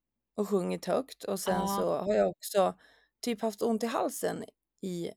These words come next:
Speaker 1: en vecka. Du vet, så här torr ont i halsen. Så jag har gått och
Speaker 2: Mm.
Speaker 1: harklat och harklat och harklat.
Speaker 2: Mm.
Speaker 1: Så att ibland har kommit blod från halsen. Och då har jag känt typ att jag har harklat sönder halsen.
Speaker 2: Det kanske du har.
Speaker 1: Ja, eller så är jag cancer och kommer dö eller något.
Speaker 2: <laughs>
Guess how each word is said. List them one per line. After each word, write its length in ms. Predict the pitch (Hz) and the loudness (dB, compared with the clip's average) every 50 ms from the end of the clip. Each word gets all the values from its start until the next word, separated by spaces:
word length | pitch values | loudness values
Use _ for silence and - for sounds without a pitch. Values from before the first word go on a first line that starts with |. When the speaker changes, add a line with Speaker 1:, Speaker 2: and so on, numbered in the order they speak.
| _ _ | _ _
Speaker 1:
en 120 | - 190 185 | -6 -4 -4
vecka. 440 | 185 180 - _ - 185 - - - _ _ | -4 -6 -6 _ -6 -6 -6 -6 -8 _ _
Du 100 | - 220 | -2 -2
vet, 100 | 214 202 | 0 0
så 80 | - 196 | 0 -2
här 60 | 190 | -4
torr 300 | - - 240 220 208 208 | -2 0 2 2 2 2
ont 220 | 208 190 190 180 233 | 0 0 -2 -2 0
i 20 | |
halsen. 460 | 269 294 196 180 - - - - 190 | 2 2 2 2 0 -4 -4 -4 0
Så 60 | 185 | 2
jag 60 | 196 190 | 2 2
har 60 | 185 | 2
gått 160 | 175 196 175 | 0 -2 -4
och 80 | 175 196 | -2 -2
Speaker 2:
Mm. 80 | 190 | -2
Speaker 1:
harklat 520 | 208 269 277 247 202 202 - 294 294 - - | 0 0 0 0 0 -2 -4 -6 -8 -8 -8
och 80 | 233 | -6
harklat 420 | - 269 233 196 190 - - 196 - | -2 0 0 0 0 -2 -6 -4 -2
och 60 | 196 | -2
harklat. 320 | 190 185 - - 175 185 - - - - - - | -2 -2 -2 -4 -6 -6 -8 -14 -20 -20 -16 -12
Speaker 2:
Mm. 340 | 208 180 175 175 196 226 226 - | -10 -8 -8 -8 -8 -10 -10 -6
Speaker 1:
Så 120 | - - | -2 2
att 60 | 214 | 4
ibland 300 | 220 208 196 247 262 240 | 4 4 4 4 4 4
har 60 | 196 185 | 4 2
kommit 220 | 196 190 185 175 | 2 2 0 0
blod 300 | 170 208 294 330 285 214 | 2 2 2 2 2 0
från 120 | 208 190 185 | -2 -2 -2
halsen. 400 | 180 - - 185 - - - - 196 - _ _ _ _ _ _ _ _ _ | -2 -2 -4 -4 -4 -4 -4 -4 -6 -12 _ _ _ _ _ _ _ _ _
Och 100 | - 202 | 0 2
då 40 | 220 | 4
har 20 | |
jag 80 | 220 208 | 4 4
känt 220 | 214 208 190 180 | 2 0 -2 -2
typ 160 | - 185 - | -4 -4 -4
att 120 | - 165 - | -4 -2 -2
jag 60 | 175 | -2
har 60 | 170 170 196 190 | -2 0 -2 -2
harklat 300 | 185 - - 180 180 - | -2 -2 -4 -6 -4 -2
sönder 420 | - - 370 403 277 202 - - | 0 0 2 2 2 0 -2 -2
halsen. 440 | 156 - - - - - - - - _ _ _ _ _ _ _ | -6 -6 -10 -10 -10 -12 -12 -14 -16 _ _ _ _ _ _ _
Speaker 2:
Det 60 | - 175 | -14 -10
kanske 240 | 208 208 208 190 | -8 -8 -6 -6
du 60 | 180 180 | -6 -6
har. 240 | 190 180 - 170 - _ _ _ _ _ _ _ _ _ _ _ _ _ _ _ _ _ _ _ _ _ _ _ _ - | -8 -8 -10 -12 -18 _ _ _ _ _ _ _ _ _ _ _ _ _ _ _ _ _ _ _ _ _ _ _ _ -4
Speaker 1:
Ja, 260 | 190 190 - - - - | -4 -2 -2 -4 -6 -6
eller 200 | - 214 220 202 | -4 -2 -2 -2
så 200 | 185 190 202 196 | -2 -2 -4 -4
är 120 | 180 - | -2 -2
jag 140 | 180 170 - | -4 -4 -4
cancer 360 | - 185 190 185 185 - 202 | -6 -8 -8 -6 -8 -10 -12
och 60 | - - | -12 -10
kommer 140 | - 170 - | -10 -10 -10
dö 100 | - - | -10 -10
eller 200 | - - - - | -10 -10 -12 -14
något. 220 | 180 - _ - - | -18 -20 _ -14 -14
Speaker 2:
<laughs> 1300 | - - - - - - - - - - - _ _ _ _ _ _ _ _ _ _ - - - | -14 -14 -16 -20 -20 -20 -20 -20 -20 -20 -20 _ _ _ _ _ _ _ _ _ _ 2 4 4